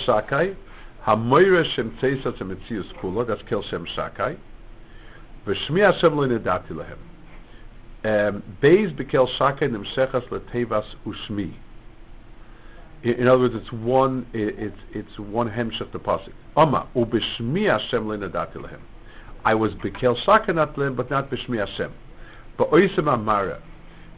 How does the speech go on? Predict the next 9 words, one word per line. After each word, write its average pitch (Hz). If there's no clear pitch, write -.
V'lo 120
Shinisi 151
Sh-, -
Ba'adam 131
Shum 165
Teva 135
Mitivei 123
Habulti 110
Nifsodim. 92